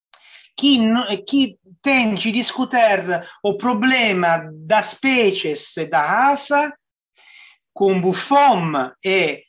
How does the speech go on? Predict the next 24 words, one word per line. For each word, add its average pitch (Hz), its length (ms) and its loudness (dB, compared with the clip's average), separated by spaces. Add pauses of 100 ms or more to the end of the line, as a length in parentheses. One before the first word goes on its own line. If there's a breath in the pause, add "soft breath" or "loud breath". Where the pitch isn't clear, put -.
e, 156 420 -4
e 185 80 0
Linneo, 208 640 2
che 233 300 -2 (220 loud breath)
tenne 269 440 2
due 285 260 2 (120)
posizioni 285 580 0 (120)
diverse, 175 1080 -2 (180)
eh? 269 320 -10 (360 soft breath)
Non 320 240 2
coincide 220 880 -2 (220 soft breath)
la 170 140 -2
posizione 185 600 -2
di, 180 260 -4
di 170 140 -8
Linneo 180 460 0
con 170 420 -2 (420 loud breath)
quella 208 300 0
di, 175 240 -6
di, 160 240 -8
di, 147 500 -8
di, 139 180 -12
di 147 140 -12
Buffon, 147 480 -4